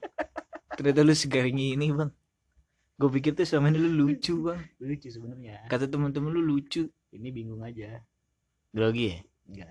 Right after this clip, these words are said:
Speaker 1: Gue lebih ganteng.
Speaker 2: Ya, enggak, tapi yang menarik lagi nih, kan Kili bilang middle age kira-kira dari dua puluhan lah ya.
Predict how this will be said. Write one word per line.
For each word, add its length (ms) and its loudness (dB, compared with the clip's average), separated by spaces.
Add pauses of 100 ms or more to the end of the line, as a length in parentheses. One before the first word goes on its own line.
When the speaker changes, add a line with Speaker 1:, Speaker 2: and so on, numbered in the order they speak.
Speaker 1:
Gue 180 2
lebih 220 0
ganteng. 340 0 (160)
Speaker 2:
Ya, 140 2
enggak, 180 4
tapi 240 0 (480)
yang 220 10
menarik 340 10
lagi 220 4
nih, 240 4
kan 160 0
Kili 240 2
bilang 400 4 (560)
middle 320 4
age 180 2
kira-kira 320 2
dari 180 2
dua 140 0
puluhan 400 4
lah 80 2
ya. 200 0